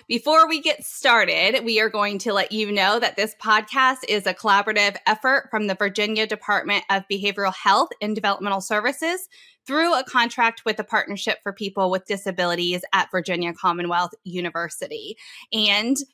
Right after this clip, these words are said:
what do we have in store today? We are going to talk about stress and the practitioner. Last episode, we talked about stress and families and how that impacts them. And now we're really gonna focus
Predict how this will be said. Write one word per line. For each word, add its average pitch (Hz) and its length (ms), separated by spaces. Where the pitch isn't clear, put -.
what 202 400
do 294 120
we 311 160
have 262 200
in 339 140
store 196 720
today? 190 760
We 233 280
are 285 100
going 240 320
to 233 160
talk 247 380
about 190 320
stress 262 540
and 202 180
the 190 60
practitioner. 180 720
Last 208 540
episode, 214 600
we 208 120
talked 190 300
about 180 240
stress 247 440
and 175 240
families 247 580
and 185 140
how 185 180
that 220 180
impacts 233 460
them. 262 240
And 220 100
now 254 160
we're 320 140
really 294 200
gonna 277 160
focus 269 400